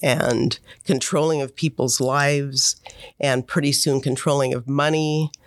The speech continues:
um, and with the attitude of, "I, you owe me."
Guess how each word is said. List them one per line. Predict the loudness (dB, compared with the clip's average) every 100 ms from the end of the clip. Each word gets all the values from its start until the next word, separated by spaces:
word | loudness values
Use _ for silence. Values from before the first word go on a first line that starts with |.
| -20 -20 -16 -4
um, | 0 0 2 0 2 0 -2 -8 -20 -20 -4
and | -2 0 0
with | -2
the | -2
attitude | -2 0 0 0 -2 -2 0 0 -2 0
of, | 0 2 0 0 -2 -4 -8 -12 -20 -6
"I, | -2 0 2 2 0 0 -2 -8 _ -20 _ _ _ -20 -20 _
you | -2 0
owe | 0 0
me." | -2 -4 -8